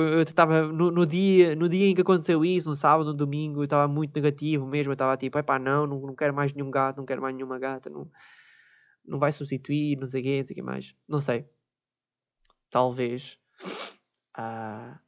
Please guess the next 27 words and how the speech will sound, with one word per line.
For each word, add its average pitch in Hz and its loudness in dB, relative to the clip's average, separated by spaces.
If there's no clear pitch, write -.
talvez, 139 0
eh, 123 -4
talvez 143 4
recentemente, 143 -6
eh, 123 -8
ou 127 -14
brevemente, 127 -6
não 120 -8
sei, 123 -8
eh, 135 -2
iremos, 139 2
eh, 127 -6
adotar 131 -2
iremos 131 -2
adotar, 127 2
iremos 127 -2
ter 135 -2
um 135 -4
novo 131 -4
companheiro, 135 0
uma 135 -6
gatinha, 143 -2
um 135 -4
gato, 131 -4
não 139 -6
sei 127 -2
ainda. 135 -6